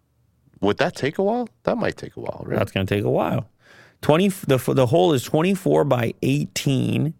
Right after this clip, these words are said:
Speaker 2: and it, it, oh, it takes you into the back room of the Apple Store. It is an inside job.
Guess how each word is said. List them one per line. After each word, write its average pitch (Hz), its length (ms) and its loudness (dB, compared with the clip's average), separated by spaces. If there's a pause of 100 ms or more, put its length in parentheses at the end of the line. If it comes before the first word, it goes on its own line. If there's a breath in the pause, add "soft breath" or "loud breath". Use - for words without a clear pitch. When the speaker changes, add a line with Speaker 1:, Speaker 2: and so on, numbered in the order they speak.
(800)
Speaker 2:
and 107 520 0
it, 117 160 -4
it, 147 160 2
oh, 170 280 4
it 156 100 -2
takes 156 280 -2
you 160 80 2
into 151 160 2
the 139 120 0
back 127 440 2
room 135 360 2
of 156 120 2
the 123 160 4
Apple 101 340 2
Store. 101 320 -2
It 127 60 6
is 143 140 4
an 131 60 4
inside 107 300 0
job. - 260 -2